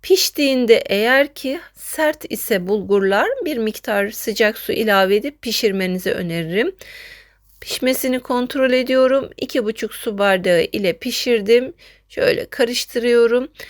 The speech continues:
ve yeterince yumuşadı. Artık tamam demektir.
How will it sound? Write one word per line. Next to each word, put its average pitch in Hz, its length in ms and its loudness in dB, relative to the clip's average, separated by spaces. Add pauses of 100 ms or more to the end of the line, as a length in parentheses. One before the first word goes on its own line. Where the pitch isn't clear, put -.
(280)
ve 466 60 10
yeterince 294 600 4
yumuşadı. 233 800 2 (880)
Artık 240 560 2
tamam 208 420 0
demektir. 180 760 -2